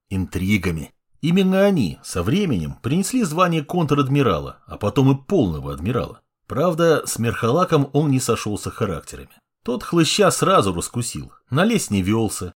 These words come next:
требовал от офицеров только профессионализма. А на то, что он и профессионал, грубый мужлан,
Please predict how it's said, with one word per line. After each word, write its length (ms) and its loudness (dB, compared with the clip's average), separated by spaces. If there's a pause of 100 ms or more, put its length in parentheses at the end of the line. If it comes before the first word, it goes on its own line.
требовал 520 0
от 120 -2
офицеров 520 -2
только 420 2
профессионализма. 1080 -2 (160)
А 100 0
на 140 6
то, 220 4
что 200 2
он 300 4
и 80 6
профессионал, 800 2
грубый 400 4
мужлан, 560 0